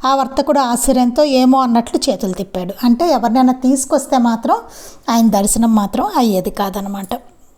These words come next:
వాళ్ళు ఎవరైనా వెళ్ళిపోతే అప్పుడు దర్శనం అయ్యేది.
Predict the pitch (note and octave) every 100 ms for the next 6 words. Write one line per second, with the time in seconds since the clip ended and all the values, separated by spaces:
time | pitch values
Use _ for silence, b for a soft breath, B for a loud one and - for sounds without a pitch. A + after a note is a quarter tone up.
0 | _ - B3+ B3+ B3+ B3+ C4 C#4 B3+ C4+
1 | D4+ D4 G#4 D#4+ D4+ B3 G#3 G#3+ - G#3+
2 | F#3+ F#3 G3 F#3